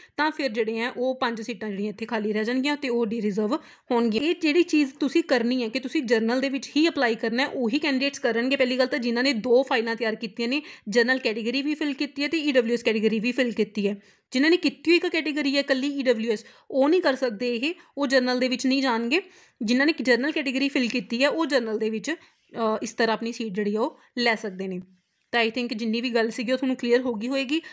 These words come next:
ਅਗਰ as a ਜਨਰਲ ਜਾਂਦੇ ਹੋ ਤਾਂ ਆਹ ਖਾਨਾ ਖਾਲੀ ਸਮਝਿਆ ਜਾਏਗਾ, ਪੰਜ ਜਾਣੇ ਹੋਰ ਆ ਜਾਣਗੇ।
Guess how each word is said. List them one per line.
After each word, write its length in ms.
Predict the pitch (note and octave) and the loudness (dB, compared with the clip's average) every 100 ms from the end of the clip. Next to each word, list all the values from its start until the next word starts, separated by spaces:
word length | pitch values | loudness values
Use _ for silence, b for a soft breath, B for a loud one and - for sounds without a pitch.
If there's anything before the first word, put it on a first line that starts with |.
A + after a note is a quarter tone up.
| B A3+ | B 0
ਅਗਰ 220 | A#3 A#3 | 2 2
as 80 | A#3 | 2
a 40 | |
ਜਨਰਲ 380 | A3 A3 A3+ C4+ | -2 -4 -4 -4
ਜਾਂਦੇ 320 | B3+ A#3 A3 | -4 -4 -2
ਹੋ 120 | C#4+ B B _ | -2 B B _
ਤਾਂ 220 | C4 C#4 A3 - | -4 -2 -6 -4
ਆਹ 140 | B3 | -4
ਖਾਨਾ 280 | C4 C#4 B3 | -2 -4 -6
ਖਾਲੀ 280 | B3+ A3 A#3+ | -6 -6 -4
ਸਮਝਿਆ 260 | C#4 C4 C#4+ | -4 -2 2
ਜਾਏਗਾ, 280 | C#4+ D4 | 2 2
ਪੰਜ 260 | D4+ A#3 G#3+ | -2 -4 -4
ਜਾਣੇ 220 | A3+ A3+ | -4 -4
ਹੋਰ 200 | A3+ A#3 | -2 0
ਆ 100 | B3+ | 0
ਜਾਣਗੇ। 340 | C4 C#4+ D#4 | 0 -2 -4